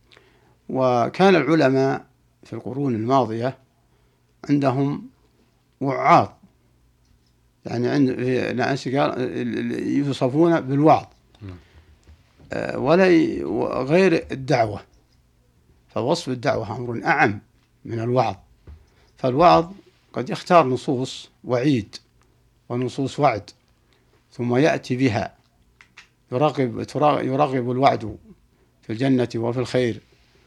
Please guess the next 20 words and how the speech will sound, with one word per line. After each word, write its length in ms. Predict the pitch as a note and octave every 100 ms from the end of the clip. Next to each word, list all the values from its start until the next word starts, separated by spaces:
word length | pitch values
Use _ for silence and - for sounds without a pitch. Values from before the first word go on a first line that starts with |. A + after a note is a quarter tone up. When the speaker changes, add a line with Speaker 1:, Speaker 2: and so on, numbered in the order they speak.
| _ _ _ -
Speaker 1:
والوعيد 640 | C#3+ C3+ C3 C#3 A#2+ - - _ _ C4+ F#3
يعطي 320 | C#3+ A#2+ C#3+
الرهبة 440 | B2+ C#3 C3 A#2 G#2 _ _ _ _ -
والخوف 560 | A#2 - C#3 C3 - _ _ _ _ _ _
من 140 | A2+ A#2
النار 420 | A#2+ C3+ C3 - _ _ _ _ -
وسوء 300 | A#2+ C#3 B2+
العاقبة، 540 | A#2 C#3+ C3+ A2+ G#2 - _ _ _ _ _ _ -
وهذا 540 | E3 F#3+ G#3 D#3 E3+
ينفع 380 | F3 B3+ F3+ B2
المسلمين، 580 | A#2+ A#2+ - B2 A#2+ G2 - _ _ _ _ _ _ _ _ _ _ _ -
وهذا 360 | A2 A#2+ B2+
ينفع 200 | D#3+ D#3+
المسلمين. 480 | C3 B2 - A2 G#2+ - _ _ _
فهذه 380 | - B2 D#3 D3
النقطة 540 | B2+ D3+ - E3 D3+ - _ G#2
Speaker 2:
نعم. 200 | G2 F2+ _ -
Speaker 1:
أحب 260 | - F#3+ D#3
التأكيد 600 | C#3 B2+ G2 - C3+ A#2
عليها، 560 | A2 A#2 A2+ G2 G2+